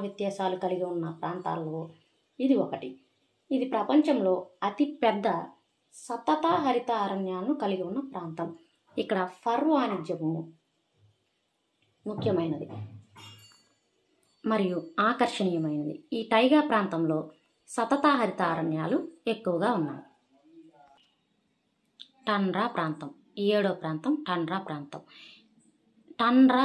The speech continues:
అంటే మంచుతో కప్పబడిన ప్రాంతం అని అర్థం. ఇది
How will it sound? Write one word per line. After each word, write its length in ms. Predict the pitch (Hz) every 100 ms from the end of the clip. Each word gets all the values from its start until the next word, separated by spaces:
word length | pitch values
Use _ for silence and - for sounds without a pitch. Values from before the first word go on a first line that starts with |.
| 262
అంటే 220 | 202 175 170 - - 214 226
మంచుతో 480 | 262 294 302 311 285 285
కప్పబడిన 480 | 202 185 175 175 180 170
ప్రాంతం 360 | 156 151 208 -
అని 100 | 160
అర్థం. 200 | 143 - - - _ _ -
ఇది 200 | 214